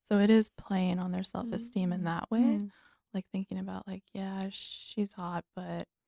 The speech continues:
Speaker 1: I probably will never get someone like that." And so they're feeling really bad about that. Um, and then with the dating apps is really
Speaker 3: Mm-hmm.
Speaker 1: taking a toll on men's, like, self-worth too.
Speaker 3: Hmm. Well, that's encouraging that they're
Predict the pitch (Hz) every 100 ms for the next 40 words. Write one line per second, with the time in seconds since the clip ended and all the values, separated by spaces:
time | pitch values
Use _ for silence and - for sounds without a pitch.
0 | _ _ _ _ 196 190 190 196 196 -
1 | - - - - - 220 - - - -
2 | - _ _ _ _ _ _ _ 214 196
3 | - 190 185 - 190 190 190 190 - -
4 | 214 - 214 - 202 202 214 - 208 _
5 | _ _ _ _ _ _ _ _ - 190
6 | 185 185 196 185 185 185 _ _ _ _
7 | _ _ 196 _ - 180 - - - -
8 | - 233 - - 185 202 180 175 170 180
9 | 175 170 175 - 175 170 170 165 170 185
10 | - _ _ _ - - - _ - -
11 | 185 - 180 180 _ - - 214 208 _
12 | _ _ _ _ 240 214 185 _ _ _
13 | _ _ _ _ _ - 220 226 - 254
14 | - 202 196 190 185 185 - 185 185 185